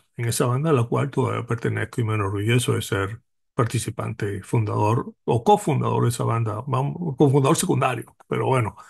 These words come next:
eh, activo en esa banda. Eh, como dije en el video que finalizó con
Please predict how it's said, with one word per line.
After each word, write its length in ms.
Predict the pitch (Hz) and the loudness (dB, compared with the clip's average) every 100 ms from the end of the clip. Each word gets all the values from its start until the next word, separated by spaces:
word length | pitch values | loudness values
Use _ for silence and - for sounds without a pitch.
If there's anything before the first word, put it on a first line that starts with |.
| - - _ _ _ - | -20 -20 _ _ _ -2
eh, 640 | 123 117 107 110 117 190 | 0 2 0 -4 -4 -6
activo 460 | - 123 185 151 117 | -2 2 6 8 8
en 60 | 117 | 4
esa 160 | - | -2
banda. 380 | 110 - - - _ _ _ _ _ _ _ _ _ _ _ _ _ _ - - | -6 -10 -16 -20 _ _ _ _ _ _ _ _ _ _ _ _ _ _ -8 2
Eh, 480 | 165 151 147 143 135 | 6 8 8 6 4
como 320 | 160 156 165 - 165 | 4 6 4 2 2
dije 280 | 170 185 | 6 6
en 120 | 202 180 | 6 6
el 100 | 139 | 4
video 560 | 131 131 156 170 - | 4 4 4 2 -2
que 260 | - 147 127 | -6 -6 -4
finalizó 520 | 131 117 110 - 131 | -4 -2 0 0 0
con 120 | 147 | 2